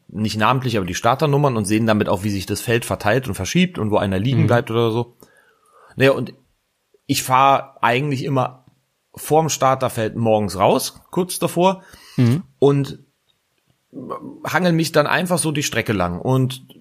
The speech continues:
Speaker 1: über den Tagesverlauf zieht das Starterfeld an mir quasi, äh, sukzessive vorbei.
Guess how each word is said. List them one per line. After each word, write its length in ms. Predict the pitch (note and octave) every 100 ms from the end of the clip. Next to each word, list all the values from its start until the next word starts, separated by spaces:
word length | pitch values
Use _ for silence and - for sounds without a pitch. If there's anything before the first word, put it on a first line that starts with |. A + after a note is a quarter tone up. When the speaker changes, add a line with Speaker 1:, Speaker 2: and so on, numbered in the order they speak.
| -
Speaker 1:
über 200 | D3 E3+
den 140 | D3
Tagesverlauf 1040 | C#3+ D#3 F3+ F3 D#3+ D3 D3+ E3 - - - _ _ _ _ _
zieht 280 | - E3 D#3+
das 80 | C3+
Starterfeld 580 | - C3 C#3+ C#3 C3+ C3
an 120 | A#2+
mir 160 | A#2+ A2+
quasi, 540 | - A#2+ A2 A2 G#2 -
äh, 220 | G#2+ G2+
sukzessive 580 | G#2 C3 B2+ - B2+ G#2
vorbei. 500 | - G#2 B2+ G3